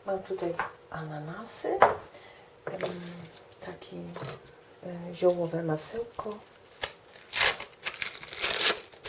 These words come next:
I tutaj można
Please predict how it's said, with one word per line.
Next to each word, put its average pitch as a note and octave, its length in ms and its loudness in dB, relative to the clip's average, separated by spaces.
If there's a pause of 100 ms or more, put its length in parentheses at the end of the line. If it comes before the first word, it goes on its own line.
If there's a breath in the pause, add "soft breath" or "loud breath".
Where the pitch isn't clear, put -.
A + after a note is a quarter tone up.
(1700)
I A3+ 200 -12
tutaj E3 320 -12
można E3 240 -14